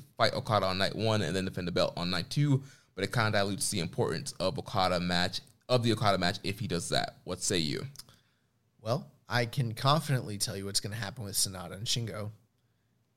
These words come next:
Speaker 2: Every time they have a super team like this, they drop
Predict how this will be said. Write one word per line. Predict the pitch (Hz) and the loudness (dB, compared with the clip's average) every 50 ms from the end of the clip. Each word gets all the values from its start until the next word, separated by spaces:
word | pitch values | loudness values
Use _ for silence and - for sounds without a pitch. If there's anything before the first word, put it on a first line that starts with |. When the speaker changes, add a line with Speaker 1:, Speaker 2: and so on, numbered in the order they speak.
| _ | _
Speaker 2:
Every | - 120 131 123 | -4 -2 0 2
time | - 143 135 123 | 2 2 2 2
they | 123 | 2
have | 117 123 117 110 | 2 2 2 2
a | 104 | 2
super | - - 107 - 113 | 2 2 2 -2 -2
team | 110 - 127 117 | -2 0 0 0
like | 117 120 117 - | -2 -4 -4 -4
this, | 147 147 143 - | -2 -2 -2 -2
they | - 120 120 120 120 120 113 - | -2 -2 -4 -2 -4 -4 -6 -10
drop | - - - 104 113 113 - | -10 -6 -4 -4 -4 -4 -6